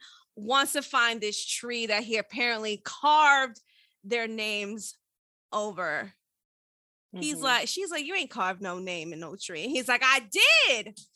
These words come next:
Speaker 1: So they
Speaker 2: <laughs>
Speaker 1: walk off and then Tiffany, not Tiffany, Molly pulls Kelly aside and she asks the burning question that I think we all wanna know from when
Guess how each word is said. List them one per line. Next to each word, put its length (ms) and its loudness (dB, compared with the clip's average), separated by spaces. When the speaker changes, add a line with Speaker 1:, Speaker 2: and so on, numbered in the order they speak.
Speaker 1:
So 120 -4
they 300 2
Speaker 2:
<laughs> 80 -2
Speaker 1:
walk 300 4
off 440 4
and 180 0
then 160 -2
Tiffany, 540 -6
not 220 0
Tiffany, 480 -10
Molly 400 2
pulls 460 -2
Kelly 340 -4
aside 680 4
and 560 -2
she 400 -4
asks 520 2
the 380 -6
burning 480 0
question 480 -2
that 100 -2
I 80 -2
think 240 -4
we 180 -6
all 260 2
wanna 240 2
know 320 -2
from 280 -4
when 240 -4